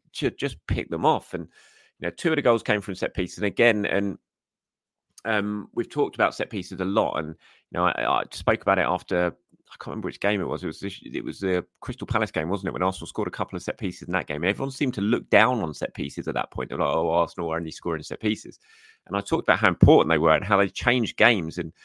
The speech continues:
um, you know, when you come up against a team who's not gonna give you much space, you're gonna drop pretty deep. If you can score from a set piece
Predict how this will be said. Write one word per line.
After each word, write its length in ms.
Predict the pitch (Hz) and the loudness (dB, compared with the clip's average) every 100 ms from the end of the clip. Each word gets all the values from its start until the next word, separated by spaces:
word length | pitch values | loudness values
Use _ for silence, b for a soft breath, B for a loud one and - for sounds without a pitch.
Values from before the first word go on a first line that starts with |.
| b b b _ 92 | b b b _ 0
um, 260 | 90 87 | 2 0
you 80 | 80 | 0
know, 80 | 85 | 0
when 120 | 98 | 2
you 80 | 101 | 0
come 160 | 131 127 | 2 2
up 160 | 113 | 0
against 260 | - 98 - | 0 -2 -4
a 40 | |
team 220 | - 107 | -2 0
who's 140 | 90 90 | 0 -2
not 140 | 107 | -4
gonna 120 | 101 | -4
give 120 | 98 92 | -4 -2
you 100 | 95 | -2
much 160 | - | -2
space, 320 | - 90 87 | 0 0 0
you're 80 | 85 | -4
gonna 240 | 80 92 - | -4 -2 -2
drop 160 | - | -2
pretty 220 | - 92 | -4 -4
deep. 360 | 85 95 82 - _ _ _ _ | 0 0 -2 -6 _ _ _ _
If 140 | - | -6
you 60 | 120 | -4
can 160 | 110 107 | -4 -6
score 560 | - - 147 151 104 | -8 0 4 6 4
from 220 | - 104 | 2 -4
a 40 | 92 | -4
set 260 | - - | -2 -2
piece 420 | - 95 80 - | 0 -2 -4 -10